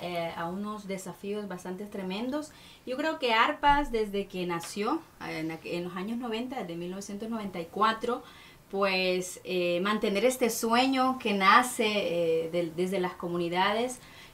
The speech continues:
de cómo transformamos a, también de la, a través de la comunicación, ha sido esencial. Y yo creo que cuando hablamos de transformar,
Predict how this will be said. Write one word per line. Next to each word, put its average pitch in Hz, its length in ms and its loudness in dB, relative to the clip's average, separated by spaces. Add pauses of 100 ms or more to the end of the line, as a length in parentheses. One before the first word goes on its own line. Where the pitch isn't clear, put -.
(120)
de 220 160 2
cómo 262 200 4
transformamos 262 680 4
a, 220 80 -2
también 196 260 -2
de 233 60 0
la, 240 220 0
a 185 120 0
través 185 240 2
de 226 60 0
la 240 160 2
comunicación, 220 960 -2 (420)
ha 214 140 0
sido 254 280 -2
esencial. 233 800 4
Y 220 80 -4
yo 240 160 2
creo 294 320 2
que 190 440 0 (380)
cuando 240 260 6
hablamos 247 280 4
de 269 120 -2
transformar, 226 1000 2